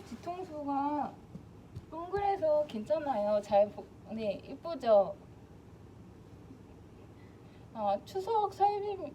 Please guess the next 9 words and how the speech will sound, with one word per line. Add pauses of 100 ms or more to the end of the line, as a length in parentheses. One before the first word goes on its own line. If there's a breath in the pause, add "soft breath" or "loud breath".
추석
옷이요? (720 loud breath)
저
원래는
여기 (420)
그
액세서리가
있긴
했었는데.